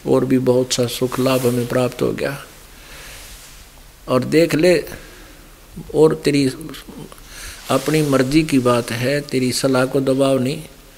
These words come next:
लेकिन वह जाते ठीक होगी।" तो वह तो एक महर्षि की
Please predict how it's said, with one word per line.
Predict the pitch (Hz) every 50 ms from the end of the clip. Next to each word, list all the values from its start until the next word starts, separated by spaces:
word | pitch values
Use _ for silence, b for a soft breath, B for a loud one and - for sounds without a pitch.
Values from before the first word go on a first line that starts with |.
| B B B B B B B B B B B B - - - - -
लेकिन | 127 131 139 139 143
वह | 135 123 120
जाते | 123 151 151 151 - 147 139
ठीक | - - 127 120 -
होगी।" | - 101 101 - - 95 87 - - - - - - - - - - - - - - - - - - - - - - - B B B B B B B B B B B B B B B B - - - - - -
तो | 143
वह | 143 156 180 190
तो | 175 180 170
एक | 165 160 160 156 - - B B B B B B B -
महर्षि | 131 127 127 151 165 160 151 131 - 147 143
की | 139 151 151 151 147 - -